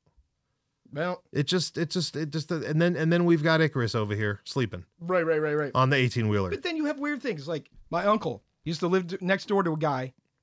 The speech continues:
Speaker 1: who is a nasa rocket fucking scientist.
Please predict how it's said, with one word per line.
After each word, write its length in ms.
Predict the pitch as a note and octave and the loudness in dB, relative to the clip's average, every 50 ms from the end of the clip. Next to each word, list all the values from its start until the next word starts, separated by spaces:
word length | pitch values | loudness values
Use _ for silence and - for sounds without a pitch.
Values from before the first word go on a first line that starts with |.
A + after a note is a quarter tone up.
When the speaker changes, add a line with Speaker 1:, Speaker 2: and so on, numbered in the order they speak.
| _ _ _ _ _ _ _ _ _ _ _ _ _ | _ _ _ _ _ _ _ _ _ _ _ _ _
Speaker 1:
who 200 | - F#3 F3+ F3 | -2 0 2 2
is 200 | E3+ D#3+ C#3 C3+ | 2 0 0 -2
a 180 | D#3+ D3+ C#3+ B2+ | -2 -2 0 -2
nasa 840 | C3+ C#3 D3+ D3+ D#3+ F3+ F#3 G3 G#3 G3+ - - A3+ G#3 G3+ F#3 | -2 -2 -2 -2 0 2 2 2 0 0 0 0 0 2 0 0
rocket 540 | - E3 C#3+ C#3+ D#3 F3 F#3 - - - - | -2 -6 -4 0 2 2 2 0 -2 -8 -4
fucking 280 | - F3+ E3+ - E3+ C#3 | -2 -2 0 0 -2 -6
scientist. 520 | - D#3+ C#3 B2 G#2+ - - - - - | -6 -6 -6 -6 -8 -12 -16 -20 -20 -20